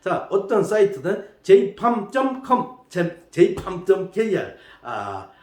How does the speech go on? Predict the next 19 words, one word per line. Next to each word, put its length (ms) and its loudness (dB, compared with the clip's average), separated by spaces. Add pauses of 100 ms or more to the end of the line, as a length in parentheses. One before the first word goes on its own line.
(240)
아, 260 -12
제이팜 580 -6
점 280 0
케이알, 800 2
아, 300 -14 (240)
이를 140 -4
한번 220 2
들으셔가지고 840 2 (440)
처음에 300 4
자본 360 4
하나도 560 -2
없지만은 1160 2
브랜드 340 -2
제작은 500 2
한 240 -4
번 200 -2
정도 280 0
시도해봐도 1080 -4
좋습니다. 460 -4